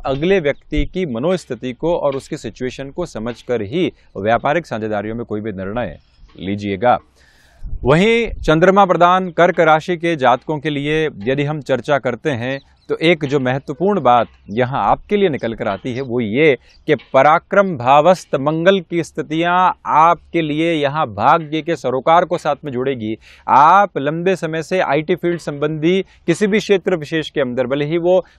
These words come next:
मशीन लर्निंग की कोई भी विधा हो गई, एडवांस टेक्नोलॉजी से संबंधित कोई भी कामकाज हो गया, मेडिकल फील्ड के अंदर भी आप कुछ नया सीखने की हदों के साथ में लोगों के सम्मुख आना चाहते हैं, तब भी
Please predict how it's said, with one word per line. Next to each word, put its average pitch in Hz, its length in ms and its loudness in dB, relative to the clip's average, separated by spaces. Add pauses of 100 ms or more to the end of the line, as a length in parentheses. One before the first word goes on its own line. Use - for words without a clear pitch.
मशीन 185 280 0
लर्निंग 190 400 2
की 214 80 0
कोई 185 160 2
भी 170 100 0
विधा 135 220 2
हो 131 160 0
गई, 143 200 0
एडवांस 160 540 -2
टेक्नोलॉजी 170 460 -2
से 160 100 -10
संबंधित 156 480 -6
कोई 156 140 -4
भी 147 100 -6
कामकाज 127 480 -2
हो 131 100 -4
गया, 156 240 0 (300)
मेडिकल 170 720 2
फील्ड 190 340 -2
के 208 160 2
अंदर 170 540 0
भी 175 180 0
आप 160 260 0
कुछ 175 200 -6
नया 165 240 0
सीखने 175 440 -6
की 190 120 -2
हदों 151 300 0
के 185 140 -2
साथ 156 280 -2
में 160 200 0 (440)
लोगों 180 440 4
के 233 120 0
सम्मुख 190 380 -2
आना 156 180 0
चाहते 143 320 -2
हैं, 104 220 -4 (320)
तब 147 200 4
भी 185 180 4